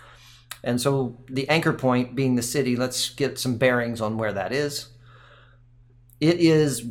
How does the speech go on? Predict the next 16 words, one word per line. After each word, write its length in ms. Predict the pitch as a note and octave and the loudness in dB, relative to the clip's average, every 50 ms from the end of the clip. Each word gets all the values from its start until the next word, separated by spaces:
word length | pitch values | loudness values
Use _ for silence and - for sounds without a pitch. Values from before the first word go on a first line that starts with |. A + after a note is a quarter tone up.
| - - - | -12 -12 -6
two 140 | - - G#3 | 0 4 6
hundred 260 | G3 F#3+ F#3 E3+ E3+ | 8 8 6 6 4
forty-seven 460 | E3+ E3 D#3+ D3+ - D#3 D3 C#3+ C3 | 4 4 4 4 4 4 4 4 4
kilometers 680 | - - C3+ B2+ C3 C#3 C3 C3 C3 C3 - - - - - - - - | 4 4 4 4 6 4 2 0 0 0 0 -2 -4 -6 -10 -16 -16 -10
southeast 600 | - - - C#3+ C#3 C3+ C#3 C#3+ C#3 C#3 C3+ - C3+ | -6 0 6 6 6 6 6 2 -2 -2 -2 -2 -4
of 160 | A#2 - - | -4 -4 -4
Palermo. 580 | - B2 A#2 A#2 A#2+ B2+ D3 F3 G#3 G#3+ - - - - _ _ _ _ - _ - | -2 2 4 4 4 4 2 0 0 -2 -6 -14 -20 -20 _ _ _ _ -20 _ -8
It's, 360 | C3 B2+ A#2+ - - - - | -6 -6 -6 -8 -10 -10 -4
that's 220 | - C3 A#2+ A#2+ | -2 -2 0 2
about 140 | C3 C3+ B2+ | 2 2 2
a 40 | B2+ | 2
hundred 280 | C3 B2+ B2+ A#2 - - - | 2 0 0 -2 -4 -6 -6
fifty-three 380 | - B2 A#2+ - A#2+ A#2 A#2+ A#2+ | -6 -6 -4 -4 -6 -4 -4 -4
miles. 420 | A2+ G#2+ G#2+ A#2 D3 - - - - _ _ _ _ - - - - - _ _ _ - - | -2 -2 -2 -4 -6 -8 -12 -16 -20 _ _ _ _ -20 -20 -20 -20 -20 _ _ _ -8 0
And 280 | C#3+ C#3+ C#3+ D3 D#3 C3 | 2 4 4 4 2 2
it's 540 | C#3+ C#3+ C#3 - - - - - - - | 0 0 0 0 -2 -6 -6 -6 -8 -10